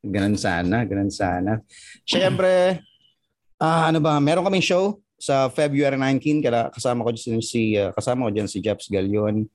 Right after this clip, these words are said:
si, si sa Elbo na Obra, si Yuki Rokoshi, Ima Dumagay from Dubai, and siyempre si Alex Calleja sa, ah, Laugh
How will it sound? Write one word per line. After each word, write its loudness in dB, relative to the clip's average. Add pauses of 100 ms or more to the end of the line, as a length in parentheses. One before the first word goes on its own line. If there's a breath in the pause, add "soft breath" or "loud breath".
(260 soft breath)
si, -4 (320)
si -6
sa -2
Elbo 0
na -4
Obra, 0
si -8
Yuki -2
Rokoshi, -2
Ima 2
Dumagay 0
from -4
Dubai, 0
and -2
siyempre -4
si -4
Alex -2
Calleja 0
sa, -2 (760 soft breath)
ah, 2
Laugh 0